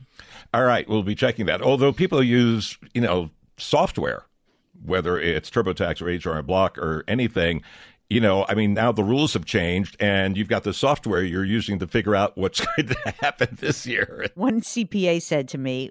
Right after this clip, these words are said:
Speaker 2: with dropping many, many F-bombs, et cetera, said to me, "How are they expecting me to get my job done?" I said, "Oh my God, you have not slept in three weeks, have you?" He says, "No, I have not." <laughs>
Speaker 1: All right.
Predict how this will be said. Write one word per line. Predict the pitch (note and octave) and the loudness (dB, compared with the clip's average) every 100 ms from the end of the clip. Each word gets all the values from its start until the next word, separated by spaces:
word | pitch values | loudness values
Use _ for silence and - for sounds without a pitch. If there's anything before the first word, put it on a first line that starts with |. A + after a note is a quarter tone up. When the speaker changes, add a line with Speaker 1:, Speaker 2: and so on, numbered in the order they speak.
| - | -6
Speaker 2:
with | D3 C#3+ C3 | 0 0 -2
dropping | B2 E3 C#3+ D3 C#3 D3+ | -2 0 0 -2 -4 0
many, | E3 F3+ F#3 | 2 2 0
many | D#3+ D3+ D3 - | 0 -2 -4 -6
F-bombs, | C3+ - - C3+ C3 C3 | -8 -6 -4 -2 -2 -4
et | B2 | -6
cetera, | - C3 A#2+ G#2+ C3+ - - | 0 0 2 2 0 -6 -20
said | - - E3+ - | -6 0 0 2
to | G#3 | 0
me, | E3 D3 D3+ C#3+ _ _ - | 0 0 -2 -6 _ _ -4
"How | C#4+ | 2
are | F#4+ | 2
they | G4 G4 | 4 0
expecting | - F#4 F#4+ F#4+ F#4+ | 0 -2 2 2 4
me | G4 | 4
to | E4+ | 4
get | G4 | 2
my | F4 F4+ | 2 0
job | B3+ E4+ G4+ G4+ | 2 4 4 4
done?" | D4+ | 2
I | B3 | 2
said, | G#3+ C#3 | 0 -2
"Oh | D#3 | -2
my | D3 D3 | -2 -4
God, | D#3+ D#3 D3+ | -4 -4 -2
you | F3 | -2
have | E3+ B2 | -2 -2
not | C3+ C#3+ - | -2 -2 -4
slept | - C#3+ C3 - | -4 -2 -2 -2
in | C#3 B2+ | -2 -4
three | - C3+ C3+ | -6 -8 -6
weeks, | B2 A#2 - | -4 -6 -4
have | B2 A2 | -4 -4
you?" | A#2 | -4
He | C3+ D3 | -4 -4
says, | - C3+ | -6 -10
"No, | C#3 A2 - - | -8 -8 -10 -8
I | |
have | D3+ A#2 | -6 -4
not." | A2 - - _ | -6 -10 -14 _
<laughs> | - - - - - _ - G#3 _ F#3+ - - - - - | -12 -12 -20 -20 -20 _ -16 -16 _ -12 -12 -14 -14 -14 -4
Speaker 1:
All | - G3 | 2 4
right. | C3+ - | 2 -2